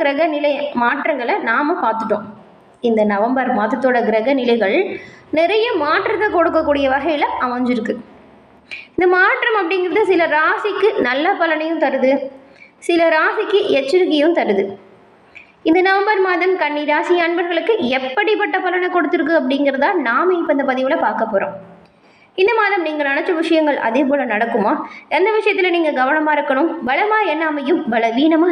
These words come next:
என்ன நடக்கும்? இது பத்தின முழுமையான தகவலையும் தான் உங்களுக்காக இந்த பதிவுல நாங்க சொல்லியிருக்கோம். இந்த பதிவு கன்னி ராசி அன்பர்கள் நீங்க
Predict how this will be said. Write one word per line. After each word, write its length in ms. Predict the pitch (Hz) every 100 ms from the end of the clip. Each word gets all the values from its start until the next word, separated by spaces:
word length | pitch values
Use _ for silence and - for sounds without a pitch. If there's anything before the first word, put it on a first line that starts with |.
| 285
என்ன 120 | 240 240
நடக்கும்? 300 | 214 208 - - - - - 226
இது 100 | 208
பத்தின 260 | 208 208 190
முழுமையான 440 | 190 262 302 359 370 311
தகவலையும் 440 | 330 330 320 302
தான் 140 | 370 -
உங்களுக்காக 440 | 330 349 349 330 330
இந்த 120 | 294 262
பதிவுல 300 | 254 277 285 226
நாங்க 160 | 247 -
சொல்லியிருக்கோம். 380 | 208 214 - - - - - - - -
இந்த 120 | 381 427
பதிவு 260 | 403 415 349 302
கன்னி 220 | 294 294 285
ராசி 200 | 294 302 302
அன்பர்கள் 380 | 359 392 381 440 285
நீங்க 220 | 320 302